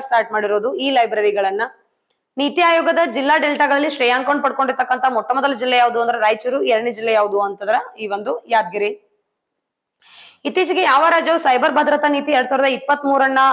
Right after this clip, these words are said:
ಈ ಒಂದು ಲೋಕಾರ್ಪಣೆ ಮಾಡ್ತು, ಸ್ಟಾರ್ಟ್ ಮಾಡ್ತು, ಅನುಷ್ಕರಿಸಿಕೊಂತು ಅಂದ್ರೆ that is ಕರ್ನಾಟಕ ರಾಜ್ಯ ಸರ್ಕಾರ. ಕರ್ನಾಟಕದಲ್ಲಿ ಅತಿ ಹೆಚ್ಚು ಬಾಲ ತಾಯಂದ್ರನ್ನ ಹೊಂದಿರತಕ್ಕಂತ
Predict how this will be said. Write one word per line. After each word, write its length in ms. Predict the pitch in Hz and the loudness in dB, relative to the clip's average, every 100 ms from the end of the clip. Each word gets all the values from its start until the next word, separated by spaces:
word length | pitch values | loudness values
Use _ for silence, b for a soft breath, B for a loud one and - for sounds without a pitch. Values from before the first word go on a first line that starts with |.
| 262 247 | 2 -2
ಈ 100 | 233 | 0
ಒಂದು 200 | 233 233 | 0 0
ಲೋಕಾರ್ಪಣೆ 400 | 220 262 262 262 | 2 0 0 0
ಮಾಡ್ತು, 240 | 254 254 | -2 -2
ಸ್ಟಾರ್ಟ್ 320 | - 226 233 | 0 0 2
ಮಾಡ್ತು, 300 | 240 233 233 | -2 0 0
ಅನುಷ್ಕರಿಸಿಕೊಂತು 760 | 220 226 247 254 - 233 226 220 | 0 0 -4 -6 -4 -4 0 -2
ಅಂದ್ರೆ 200 | 214 254 | 0 -2
that 140 | 220 | -2
is 100 | 226 | -4
ಕರ್ನಾಟಕ 540 | - 202 233 240 254 262 | -2 0 0 -2 0 2
ರಾಜ್ಯ 300 | 233 208 208 | 2 0 -2
ಸರ್ಕಾರ. 400 | 202 196 196 196 202 - _ b b b _ _ _ _ _ _ _ _ _ _ _ _ _ _ _ _ _ | -4 -4 0 0 0 -6 _ b b b _ _ _ _ _ _ _ _ _ _ _ _ _ _ _ _ _
ಕರ್ನಾಟಕದಲ್ಲಿ 600 | - 269 285 339 339 349 | -2 0 0 0 0 2
ಅತಿ 240 | 330 - 320 | 0 0 -2
ಹೆಚ್ಚು 280 | 320 330 | -2 -2
ಬಾಲ 280 | 277 240 277 | 0 2 2
ತಾಯಂದ್ರನ್ನ 420 | 320 294 285 277 285 | 2 0 0 0 0
ಹೊಂದಿರತಕ್ಕಂತ 560 | 262 247 254 262 254 | -2 -2 -2 -4 0